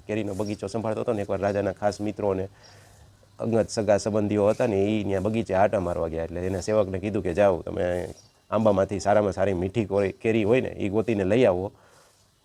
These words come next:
અને ઈ આપણે ખાઈએ." એટલે પછી ઓલો સેવક જઈને ગોતીને લઈ આવ્યો અને આ બધાએ ખાધી તો ખાટી ખાટી કેરી હતી. પછી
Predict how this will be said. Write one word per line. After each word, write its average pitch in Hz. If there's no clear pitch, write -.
અને 87
ઈ 104
આપણે 90
ખાઈએ." 95
એટલે 76
પછી 101
ઓલો 98
સેવક 104
જઈને 101
ગોતીને 95
લઈ 123
આવ્યો 82
અને 87
આ 95
બધાએ 95
ખાધી 104
તો 90
ખાટી 104
ખાટી 98
કેરી 92
હતી. 85
પછી 107